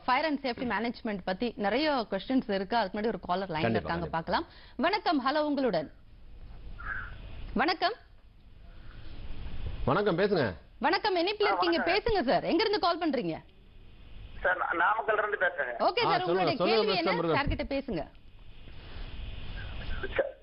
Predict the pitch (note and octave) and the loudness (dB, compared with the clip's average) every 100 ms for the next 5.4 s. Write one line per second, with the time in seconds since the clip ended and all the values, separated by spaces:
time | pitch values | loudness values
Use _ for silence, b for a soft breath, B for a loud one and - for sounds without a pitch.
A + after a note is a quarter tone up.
0 | - F#3+ F#3+ F3+ G#3 A3 G3 F3+ E3+ D#3 | 2 2 4 0 4 4 6 4 6 6
1 | D3+ C#3+ C#3 C3+ C3+ C3 C3 C3 - D#3 | 6 4 4 4 4 4 2 -2 -10 -6
2 | G3+ G3 F3+ D#3+ D3 C#3+ C3+ C3 C#3 D#3+ | 2 4 6 4 4 4 4 2 2 2
3 | F#3+ E3+ D3+ D3 D3+ D3+ C#3+ D3+ F#3+ G4 | 2 -2 -2 2 4 4 4 2 2 0
4 | F#4+ - E3 G3 D#3 D3+ C3 C3+ C#3+ - | 0 0 -2 -2 2 0 4 2 2 -2
5 | - - D3 G#2+ | -14 -4 -2 -2